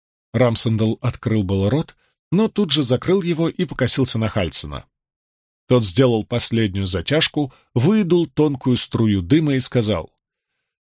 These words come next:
"У нас есть помощник, молодой человек из Уэстервика, который иногда ездит в Нью-Йорк и покупает для нас медикаменты в аптеке на Смит-стрит. Последний раз он ездил в четверг, заночевал на постоялом дворе,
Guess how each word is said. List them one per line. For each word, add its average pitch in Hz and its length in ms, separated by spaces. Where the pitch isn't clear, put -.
"У - 140
нас 160 420
есть 196 320
помощник, 202 680
молодой 247 400
человек 160 460
из 101 120
Уэстервика, 90 880
который 185 380
иногда 220 420
ездит 180 460
в - 60
Нью-Йорк 202 420
и 175 60
покупает 208 580
для 135 200
нас 143 280
медикаменты 156 800
в 165 60
аптеке 175 580
на 156 160
Смит-стрит. 135 720
Последний 240 760
раз 240 340
он 226 120
ездил 190 440
в 180 60
четверг, - 880
заночевал 190 640
на 196 80
постоялом 151 520
дворе, 180 380